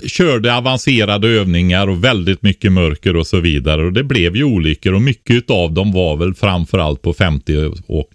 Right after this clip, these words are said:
eventuellt sextiotalet, men det fortsatte ju sen också, va? Så att... Eh, det var ju många vänner som försvann för dem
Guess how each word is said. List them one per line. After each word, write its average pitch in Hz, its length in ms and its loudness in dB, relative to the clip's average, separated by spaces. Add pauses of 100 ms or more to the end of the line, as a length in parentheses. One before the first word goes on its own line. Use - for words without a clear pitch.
eventuellt 73 600 -4
sextiotalet, 78 720 -4
men 80 100 -2
det 71 100 -2
fortsatte 85 600 -2
ju 82 140 0
sen 87 320 -2
också, - 440 -6
va? - 180 -8
Så - 160 -8
att... - 360 -4
Eh, 80 240 0 (640)
det 95 80 0
var 80 240 2
ju 110 260 2
många 92 380 0
vänner 71 400 0
som 69 380 -4
försvann 78 540 -2
för 67 280 -2
dem 64 220 -6